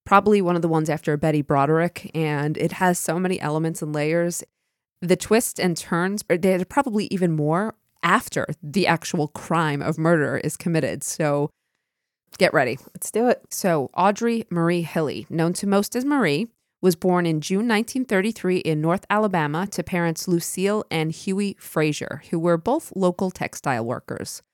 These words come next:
Speaker 1: This was right after the Great Depression, and Marie's parents, they knew that a single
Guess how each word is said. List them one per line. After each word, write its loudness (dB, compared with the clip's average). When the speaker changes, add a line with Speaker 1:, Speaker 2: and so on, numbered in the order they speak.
Speaker 1:
This 2
was 2
right 6
after 2
the 4
Great 0
Depression, -2
and 0
Marie's -2
parents, -2
they 2
knew 2
that 0
a -2
single -2